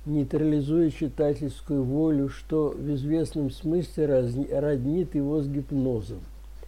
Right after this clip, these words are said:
И последнее. В эволюционном отношении возникновение функциональной асимметрии мозговых полушарий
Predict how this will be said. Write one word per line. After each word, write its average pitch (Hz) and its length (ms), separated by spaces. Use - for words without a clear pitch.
И 208 100
последнее. 139 880
В 165 200
эволюционном 196 800
отношении 165 880
возникновение 151 880
функциональной 160 880
асимметрии 156 680
мозговых 151 560
полушарий 143 840